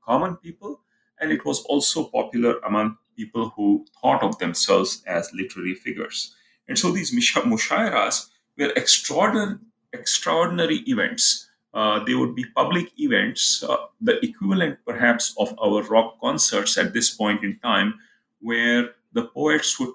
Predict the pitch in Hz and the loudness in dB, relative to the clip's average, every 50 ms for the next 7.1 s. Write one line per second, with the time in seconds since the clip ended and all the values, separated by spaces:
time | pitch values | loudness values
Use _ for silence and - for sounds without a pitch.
0 | - - 120 - - - 151 131 107 98 101 110 123 - _ _ _ _ _ _ | -8 -12 -12 -10 -8 -4 0 2 2 2 2 0 -2 -6 _ _ _ _ _ _
1 | _ - 117 107 107 107 107 104 101 113 - _ 113 110 113 120 120 120 117 - | _ -6 -2 0 0 0 0 -2 -6 -10 -8 _ -4 -2 0 0 0 0 -2 -4
2 | 113 107 95 113 165 185 180 - - 117 107 107 117 123 - _ _ _ _ _ | -6 -4 -2 0 0 2 2 2 2 0 0 0 -2 -4 -8 _ _ _ _ _
3 | 123 123 113 - - 139 - - 143 123 - - 135 120 - - - 160 175 - | -2 -2 0 -2 -4 -8 -4 -4 -4 -4 -2 -2 -2 -2 -2 -2 -4 -2 0 0
4 | - - - - - 117 113 - 107 98 113 120 135 135 - 156 147 - - - | -2 -2 -4 -6 -6 -4 -2 -2 -2 2 2 4 4 4 2 0 -2 -4 -4 -2
5 | 113 117 113 110 110 - - _ _ _ _ 110 113 123 123 123 120 110 - 104 | 0 2 2 2 0 -4 -10 _ _ _ _ -2 0 2 2 2 0 -2 -2 -2
6 | 104 104 101 107 117 117 - - - 92 - - - _ _ _ - 110 113 - | 0 2 2 2 2 0 -4 -4 -4 -4 -4 -4 -8 _ _ _ -4 2 4 4
7 | - - | 4 4